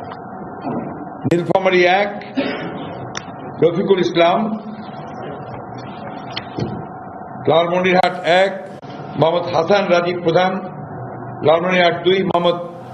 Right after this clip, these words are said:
রকুনউদ্দিন বাবুল, লালমনিরহাট তিন আসাদুল হাবিব দুলু,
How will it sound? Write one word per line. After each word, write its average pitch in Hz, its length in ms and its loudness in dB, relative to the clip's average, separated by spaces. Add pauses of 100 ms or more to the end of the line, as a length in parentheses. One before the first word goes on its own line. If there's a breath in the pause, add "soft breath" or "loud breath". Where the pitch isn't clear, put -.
রকুনউদ্দিন 180 600 4
বাবুল, 160 360 6 (1400)
লালমনিরহাট 180 640 6
তিন 196 200 4 (260)
আসাদুল 180 420 4
হাবিব 180 320 4
দুলু, 165 240 6